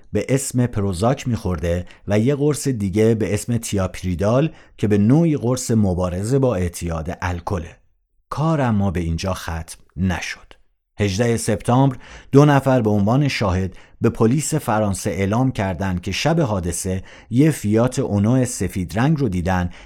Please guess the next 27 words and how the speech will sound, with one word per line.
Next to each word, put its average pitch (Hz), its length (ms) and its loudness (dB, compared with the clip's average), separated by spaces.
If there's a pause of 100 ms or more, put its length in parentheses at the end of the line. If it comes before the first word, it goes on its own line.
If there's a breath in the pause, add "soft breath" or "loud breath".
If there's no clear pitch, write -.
(100)
که 127 100 0
از 110 200 0
تونل 151 440 2
دیالما 92 540 2
بیرون 92 360 0
می 73 140 -6
اومده. 76 400 -14 (440)
حتی 123 340 0 (300 loud breath)
به 117 80 4
پلیس 123 460 0
گفته 131 340 0
می‌شه 107 280 0
به 87 160 -2
نظر 101 400 0 (260 loud breath)
رانندهٔ 113 640 2
ماشین 98 520 -2
از 113 200 -2
چیزی 160 440 -4
که - 120 -8
پشت 156 400 -2
سرش 127 520 -4
توی 156 240 2
آینه 107 520 2
دیده 92 400 -2 (260 soft breath)
وحشت 110 540 -2
کرده 80 340 -8
بوده. - 240 -16